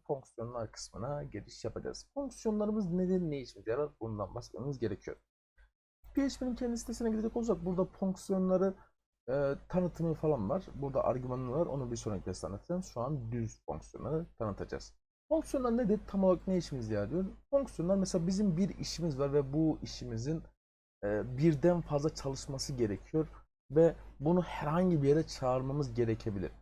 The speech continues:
O zaman fonksiyon oluşturmamız gerekir. Mesela ekrana bir yazı yazdıracağım. Yazının ne olduğunu hiç önemi yok. Ama bunu bir işten sonra yazdırmak istiyorum.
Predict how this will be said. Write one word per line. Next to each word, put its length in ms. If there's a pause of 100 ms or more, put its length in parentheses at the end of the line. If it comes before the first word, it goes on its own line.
(340)
O 60
zaman 280
fonksiyon 600
oluşturmamız 440
gerekir. 240
Mesela 260
ekrana 460
bir 80
yazı 300
yazdıracağım. 520
Yazının 480
ne 40
olduğunu 440 (100)
hiç 100
önemi 280
yok. 120 (500)
Ama 220
bunu 440
bir 220
işten 400
sonra 520
yazdırmak 480
istiyorum. 360